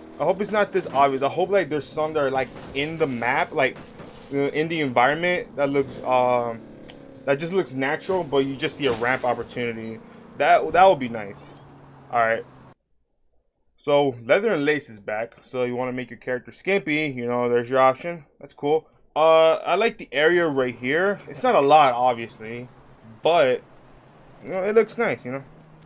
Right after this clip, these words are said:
All right, hold up. I just saw something.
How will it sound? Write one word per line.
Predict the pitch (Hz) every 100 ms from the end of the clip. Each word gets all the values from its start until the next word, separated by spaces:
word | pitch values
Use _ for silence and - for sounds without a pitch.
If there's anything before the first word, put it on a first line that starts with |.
| - - - -
All | 127 123
right, | 123
hold | 139
up. | 127 113 - _ - _ _ _ _ - _ _ _ _ _ _
I | 135
just | 135 131
saw | 135
something. | 120 117 110 113